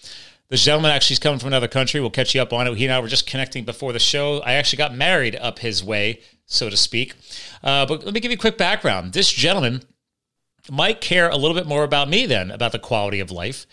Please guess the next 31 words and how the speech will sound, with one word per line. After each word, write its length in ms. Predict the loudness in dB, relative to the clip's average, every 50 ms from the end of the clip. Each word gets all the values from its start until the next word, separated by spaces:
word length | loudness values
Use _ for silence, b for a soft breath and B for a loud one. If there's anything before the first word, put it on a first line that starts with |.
| b b b b b
and 120 | -4 0 0
helping 240 | 0 0 -2 -4
people 220 | -6 -6 -8 -8 -8
figure 280 | -6 -4 -4 -4 -4
that 160 | -4 -4 -4 -4
out. 240 | -4 -6 -6 -8 _ b b b b b
He 120 | -2 0
actually 200 | 2 4 4 6
spent 360 | 4 4 4 4 2 0 0 -2
over 160 | -4 -6 -2
twenty 560 | -2 -4 -4 -4 -8 -8 -6 -4 -2 0 0
years, 560 | 0 2 2 2 2 2 0 0 0 0 0 0 -2
uh, 180 | -4 -2 0 0
in 140 | 0 0 2
both 220 | 2 0 0 2
the 120 | 0 -2
Army 360 | 0 0 0 2 2 2 2 2
as 160 | 2 0 0
well 220 | 0 2 2 4
as 100 | 4 4
swat 360 | 4 4 2 2 0 0 0 0
team 240 | -2 -2 -2 -2 -4
leader 340 | -6 -6 -6 -8 -8 -10 -12 b b b b b b
in, 320 | -4 0 0 0 0 -2 -6
I 220 | -4 -2 0 2 2
love 220 | 2 2 0 0 -2
this, 260 | -4 0 2 2 0
K 340 | 0 -2 -2 0 0 0 0
nine 280 | 0 0 0 0 0
training 500 | -2 -2 -2 2 2 2 4 4 2 0
unit. 460 | 0 -2 -2 -2 -2 -2 -2 -2 -4